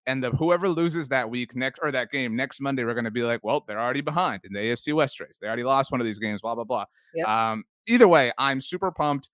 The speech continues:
Speaker 1: that the N F L is back. Uh, we had a great weekend of college football, had a great game Sunday night between L S U and, and Florida State. I mean, it was awesome. Great positive energy. Football's back. We even made it through.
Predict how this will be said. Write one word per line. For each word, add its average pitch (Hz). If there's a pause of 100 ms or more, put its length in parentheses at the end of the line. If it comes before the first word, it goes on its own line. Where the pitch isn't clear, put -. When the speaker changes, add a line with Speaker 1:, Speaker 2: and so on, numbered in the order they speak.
(260)
Speaker 1:
that 117
the 123
N 131
F 127
L 117
is 98
back. 131 (240)
Uh, 107
we 120
had 131
a 113
great 143
weekend 147
of 107
college 156
football, 156
had 135
a 117
great 123
game 117
Sunday 165
night 151
between 120
L 123
S 127
U 113
and, 113
and 107
Florida 160
State. 165 (260)
I 123
mean, 147
it 156
was 160
awesome. 170 (140)
Great 185 (160)
positive 180
energy. 165
Football's 165
back. 156 (240)
We 170
even 254
made 233
it 226
through. 254